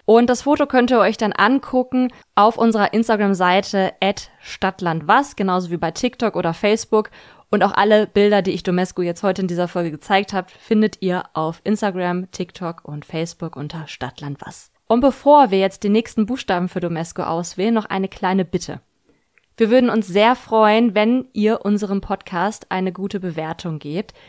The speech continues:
Entweder fünf Sterne bei Spotify oder ihr schreibt uns eine nette Rezension bei Apple Podcasts oder worüber auch immer ihr unseren Podcast hört. Und nun zum nächsten Buchstaben. Ich sag A, du sagst Stopp.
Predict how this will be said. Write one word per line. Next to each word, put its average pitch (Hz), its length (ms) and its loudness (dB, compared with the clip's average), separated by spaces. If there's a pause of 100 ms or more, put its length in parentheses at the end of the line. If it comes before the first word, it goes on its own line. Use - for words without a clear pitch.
(100)
Entweder 247 340 2
fünf 214 200 -2
Sterne 202 240 0
bei 175 120 -2
Spotify 220 720 -2 (260)
oder 247 240 2
ihr 196 100 -2
schreibt 196 320 -2
uns 190 120 -2
eine 185 160 -4
nette 180 300 -4
Rezension 175 500 -4
bei 170 80 -4
Apple - 220 -8
Podcasts 190 580 -4
oder 165 380 -10
worüber 214 320 2
auch - 160 -2
immer 160 180 -4
ihr 143 140 -8
unseren 147 240 -10
Podcast - 480 -16
hört. - 240 -20 (220)
Und 214 200 2
nun 202 400 4 (160)
zum 277 220 0
nächsten 254 340 0
Buchstaben. 196 680 0 (220)
Ich 302 120 -2
sag 311 220 -2
A, 226 200 4
du 214 140 -2
sagst 226 240 -2
Stopp. 160 220 -2